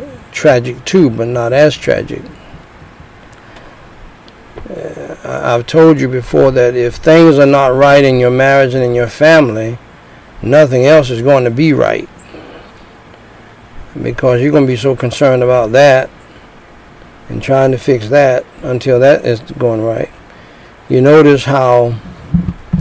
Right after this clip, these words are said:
when one of Elon Musk's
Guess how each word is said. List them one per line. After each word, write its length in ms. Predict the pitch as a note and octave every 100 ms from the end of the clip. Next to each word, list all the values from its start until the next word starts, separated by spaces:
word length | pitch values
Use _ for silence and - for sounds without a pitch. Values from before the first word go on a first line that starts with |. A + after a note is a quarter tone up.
| - - - - F3 -
when 600 | A#2 B2+ B2+ B2 A#2+ A#2 - - - - - - - - - - - - - - - -
one 260 | B2 B2+
of 280 | B2 A#2+ A#2
Elon 640 | D#3 C#3 C3 B2+ B2 B2 -
Musk's 720 | A#2+ B2 D3 - - - -